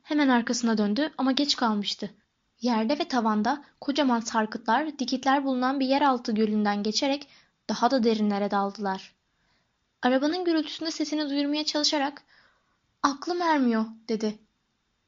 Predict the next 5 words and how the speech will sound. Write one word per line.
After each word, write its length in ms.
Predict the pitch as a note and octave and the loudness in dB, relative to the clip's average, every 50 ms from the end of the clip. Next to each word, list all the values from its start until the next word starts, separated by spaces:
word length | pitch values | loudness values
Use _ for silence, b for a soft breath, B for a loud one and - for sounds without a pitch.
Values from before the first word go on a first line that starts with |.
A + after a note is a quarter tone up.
| _ _ | _ _
"Sarkıtla 580 | - - - A3 A3 A3+ - - - G4 F#4+ D#4 | -6 -2 0 0 0 -2 -4 -6 -2 -2 0 0
dikit 260 | D#4+ D#4+ - - - | -2 -4 -6 -6 -4
arasındaki 540 | F4+ E4 D#4+ - - D#4+ D#4+ E4 D#4+ - C#4+ | -4 -2 -2 -4 -4 -4 -6 -6 -6 -6 -8
fark 340 | - - - B3+ E4 - - | -6 -4 -2 -2 -2 -2 -4
ne?" 320 | E4 B3 A3+ C4 - - | -4 -4 -4 -4 -8 -14